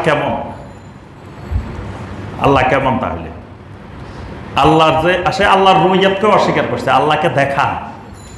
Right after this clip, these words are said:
আল্লাহকে মানুষ দেখবে, এটাকেও সে অস্বীকার করছে। আমরা জান্নাতের মধ্যে আল্লাহকে দেখবো না? আমাদের বিশ্বাস আমরা আল্লাহকে দেখবো, তাহলে আল্লাহকে দেখা যাবে।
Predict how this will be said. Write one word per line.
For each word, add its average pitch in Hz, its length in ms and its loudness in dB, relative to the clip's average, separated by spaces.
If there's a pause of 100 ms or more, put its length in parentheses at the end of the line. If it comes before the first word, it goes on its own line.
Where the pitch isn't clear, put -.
(320)
আল্লাহকে 143 680 2
মানুষ 156 300 2 (120)
দেখবে, 165 520 2
এটাকেও 185 460 0
সে 185 160 0
অস্বীকার 135 420 0
করছে। - 200 -8 (1600)
আমরা 135 240 4
জান্নাতের 160 460 4
মধ্যে 170 220 0
আল্লাহকে 156 280 0
দেখবো 143 300 0
না? 175 180 0 (580)
আমাদের 170 300 4
বিশ্বাস 180 420 2
আমরা 170 220 4
আল্লাহকে 151 300 4
দেখবো, 95 380 0 (680)
তাহলে 151 160 4
আল্লাহকে 156 280 4
দেখা 175 340 4
যাবে। 147 280 2